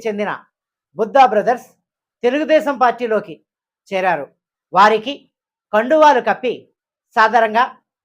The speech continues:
పార్టీలోకి సత్యప్రభ రాజా ఆహ్వానించారు. వారి వెంట పెద్దనాపల్లి గ్రామానికి చెందిన ఏలేశ్వర మండల ఎంపీపీ గొల్లపల్లి బుజ్జి ఉన్నారు. రెండు వేల పంతొమ్మిది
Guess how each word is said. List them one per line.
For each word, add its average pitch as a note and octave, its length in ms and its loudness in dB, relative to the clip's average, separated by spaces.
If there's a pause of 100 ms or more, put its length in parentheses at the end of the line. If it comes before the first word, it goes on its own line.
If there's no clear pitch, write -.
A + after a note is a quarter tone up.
(160)
పార్టీలోకి C4 600 -2 (500)
సత్యప్రభ C4 460 -2 (160)
రాజా G#3+ 240 0 (440)
ఆహ్వానించారు. F3+ 720 -2 (500)
వారి G3+ 280 2
వెంట G3+ 180 -4 (760)
పెద్దనాపల్లి C#4+ 600 0
గ్రామానికి G#3+ 500 -2
చెందిన G3+ 240 -8 (720)
ఏలేశ్వర C#4+ 560 4
మండల A#3+ 320 -2 (480)
ఎంపీపీ A3+ 440 -8 (680)
గొల్లపల్లి C4+ 520 0
బుజ్జి G#3 260 -6 (500)
ఉన్నారు. F3+ 340 -2 (360)
రెండు A3+ 300 -4
వేల D4+ 240 4
పంతొమ్మిది A#3 500 -2